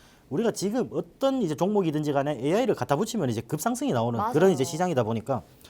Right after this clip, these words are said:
Speaker 1: 솔직히 이거는 뭐 재수가 좋다고라고밖에 말을 못하겠죠.
Speaker 2: <laughs>
Speaker 1: 예, 재수가 좋다고라고밖에 말을 못하고 이런 부분들의 상승이 뭐 일단 우리가 의도한 뭐 이제 블록체인 관련이나 그런 이제 기술력으로 일단 상승한 건 아니지만은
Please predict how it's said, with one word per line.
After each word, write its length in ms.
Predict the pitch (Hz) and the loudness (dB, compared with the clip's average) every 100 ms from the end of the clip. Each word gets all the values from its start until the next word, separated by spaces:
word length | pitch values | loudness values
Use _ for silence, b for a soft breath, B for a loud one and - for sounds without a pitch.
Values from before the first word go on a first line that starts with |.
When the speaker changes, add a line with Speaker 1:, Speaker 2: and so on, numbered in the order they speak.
| B B B B | B B B B
Speaker 1:
솔직히 260 | 175 277 | -2 0
이거는 220 | 269 320 | 2 2
뭐 120 | 208 160 | 2 4
재수가 320 | 175 294 294 | 4 4 2
좋다고라고밖에 920 | - - 311 311 254 175 143 139 139 | 0 2 2 4 6 6 4 2 2
말을 200 | 117 165 | 4 4
못하겠죠. 500 | - 311 - 294 285 285 | 2 2 0 0 -4 -4
Speaker 2:
<laughs> 60 | |
Speaker 1:
예, 60 | 120 | -4
재수가 260 | - 190 143 | -2 0 0
좋다고라고밖에 1000 | 151 208 170 135 127 123 - - 135 127 | 2 2 4 2 2 -4 -8 -12 -4 0
말을 200 | 123 143 | 2 0
못하고 500 | 113 - 185 151 - B B B B - | -2 -2 -2 -2 -4 B B B B -2
이런 220 | 190 240 | 2 4
부분들의 420 | 220 220 202 202 | 4 2 4 4
상승이 540 | 196 220 233 254 202 123 - | 2 -2 -2 -2 -2 -4 -8
뭐 200 | 123 123 | -8 -6
일단 320 | 185 196 226 113 | -6 -2 -4 -2
우리가 260 | 135 262 190 | -2 0 2
의도한 640 | 254 285 302 262 262 120 - - | 2 2 0 0 -4 -8 -12 -6
뭐 160 | 123 | -4
이제 280 | 120 110 101 - _ _ _ - | -2 -4 -8 -12 _ _ _ -10
블록체인 380 | - 143 - 196 | 0 2 2 0
관련이나 460 | 185 190 190 147 180 | 0 0 0 -2 -6
그런 220 | - 147 160 | -4 0 0
이제 120 | 127 | -2
기술력으로 560 | 127 160 262 139 156 | -4 -6 -4 -2 -2
일단 240 | 117 123 117 | -2 -4 -6
상승한 380 | 143 160 185 190 | -6 -6 -4 -4
건 100 | 127 | -2
아니지만은 400 | 107 123 135 | -4 -4 -6